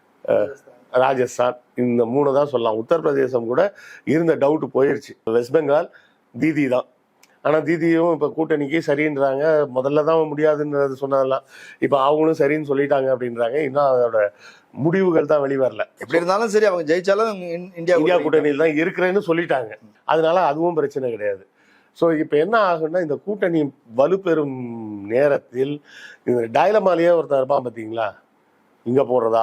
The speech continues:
Speaker 1: அங்க போடுறதான்னு, அவன் எப்பவுமே கடைசி நேரத்துல என்ன பண்ணுவான்னா, எல்லாரும் இங்க தானே போடுறாங்க, நம்மளும் அங்க போட்டுருவோம்னு அவன் போட்டுருவான்.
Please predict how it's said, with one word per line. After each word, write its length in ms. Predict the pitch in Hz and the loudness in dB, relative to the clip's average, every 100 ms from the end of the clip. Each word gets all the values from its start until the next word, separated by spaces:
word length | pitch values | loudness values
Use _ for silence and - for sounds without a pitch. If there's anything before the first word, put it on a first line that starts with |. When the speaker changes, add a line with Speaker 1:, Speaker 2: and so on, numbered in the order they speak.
| 110 | 2
Speaker 1:
அங்க 200 | 117 127 | 0 0
போடுறதான்னு, 580 | 117 110 104 101 92 82 _ - - | 0 0 0 -2 -6 -16 _ -20 -4
அவன் 220 | 127 143 | 0 2
எப்பவுமே 400 | 143 143 190 185 185 | 2 2 2 2 2
கடைசி 300 | 147 156 147 | 2 0 0
நேரத்துல 220 | 143 139 | 0 0
என்ன 120 | 131 | 0
பண்ணுவான்னா, 360 | 131 123 117 139 110 | -2 -2 -2 -2 -2
எல்லாரும் 340 | 98 131 147 | 0 0 2
இங்க 120 | 147 | 2
தானே 160 | 143 139 | 0 0
போடுறாங்க, 300 | 135 139 147 | 0 0 -2
நம்மளும் 300 | 123 143 147 | -2 0 0
அங்க 120 | 127 | 0
போட்டுருவோம்னு 420 | 123 123 123 139 | -2 0 0 2
அவன் 220 | 127 127 | 0 0
போட்டுருவான். 340 | 117 117 98 | -2 -2 -4